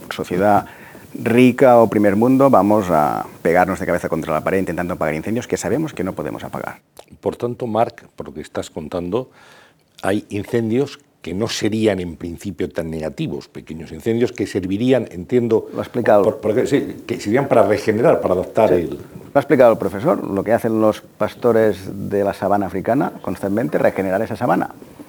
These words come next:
Speaker 1: Y esos incendios no son malos por, per se. Evidente, mucha recurrencia es mala, mucha intensidad es mala. Hay, hay muchas cosas que tenemos que aprender, pero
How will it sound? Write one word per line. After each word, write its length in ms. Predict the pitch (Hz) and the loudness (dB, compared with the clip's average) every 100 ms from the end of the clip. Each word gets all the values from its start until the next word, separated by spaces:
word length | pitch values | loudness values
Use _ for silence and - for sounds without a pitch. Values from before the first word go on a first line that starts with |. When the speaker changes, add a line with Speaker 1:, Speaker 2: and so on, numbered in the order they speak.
| - - - - | -20 -20 -18 -10
Speaker 1:
Y 80 | 107 | -8
esos 160 | 101 | -6
incendios 220 | 92 95 | -6 -4
no 60 | 123 | -6
son 160 | 90 87 | -4 -2
malos 280 | 107 87 | -2 -4
por, 260 | - - 92 - - - | -8 -8 -8 -8 -16 -10
per 160 | 98 - | -8 -6
se. 280 | - 90 - - - | -4 -4 -6 -20 -16
Evidente, 320 | - 95 104 | -6 -4 -2
mucha 380 | 101 82 117 - | -2 0 0 0
recurrencia 440 | - - 131 165 - | -4 -2 0 0 -4
es 160 | 110 | -4
mala, 240 | 104 95 67 | -2 -2 -4
mucha 220 | 113 104 | -6 -8
intensidad 560 | 104 107 123 139 131 | -8 -6 0 2 0
es 80 | 120 | -4
mala. 260 | 107 104 58 - - - - - - - - - - - - | -4 -4 -6 -12 -20 -20 -20 -20 -20 -20 -20 -20 -20 -20 -8
Hay, 340 | 123 110 117 - | -2 2 0 0
hay 180 | 117 | 0
muchas 260 | 120 110 117 | 2 2 -2
cosas 220 | - 131 | -4 -4
que 80 | 113 | -2
tenemos 260 | 110 110 98 | -2 -2 -2
que 80 | |
aprender, 500 | - 85 92 143 117 - - - - - - | -4 -2 0 0 0 -6 -20 -20 -20 -20 -8
pero 340 | - 123 135 | 0 4 2